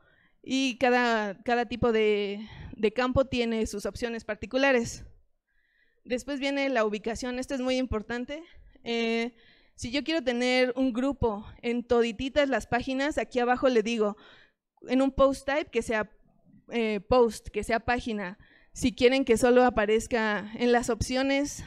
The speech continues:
del sitio, hay una página especial en las que solo aparece en ese, en ese momento.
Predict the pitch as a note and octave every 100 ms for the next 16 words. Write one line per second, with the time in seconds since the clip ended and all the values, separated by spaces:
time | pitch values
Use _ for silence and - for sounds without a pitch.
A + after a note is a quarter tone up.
0 | - A3+ A3+ A3 G#3 - C4+ C4+ C4+ D4
1 | G4 - - - A#3+ A#3+ A#3 A3 G#3 F3+
2 | - B3 C4 A3+ - G#3+ B3+ D4 F4+ -
3 | - - A3+ A3+ G#3 - G3+ A3+ A#3 A#3
4 | A3+ - G#3+ G#3 A3 A3+ A3 A3 G#3+ A3
5 | A3 G#3 G#3+ - - - A3+ A#3 B3 B3+
6 | C#4 C#4+ A#3